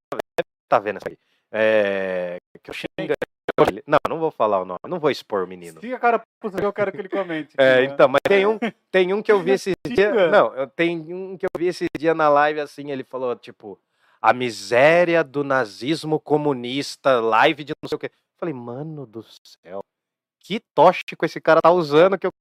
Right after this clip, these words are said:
Speaker 1: quero dar, porque é muita brisa." É uma brisa muito poderosa.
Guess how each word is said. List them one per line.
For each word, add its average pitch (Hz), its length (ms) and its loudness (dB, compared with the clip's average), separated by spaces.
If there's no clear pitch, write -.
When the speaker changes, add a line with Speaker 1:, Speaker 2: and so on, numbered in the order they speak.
Speaker 1:
quero 175 140 4
dar, 180 120 4
porque 165 240 -2
é 180 60 6
muita 196 460 0
brisa." - 340 -8
É 151 60 4
uma 202 100 8
brisa 202 220 4
muito 208 400 4
poderosa. 156 760 4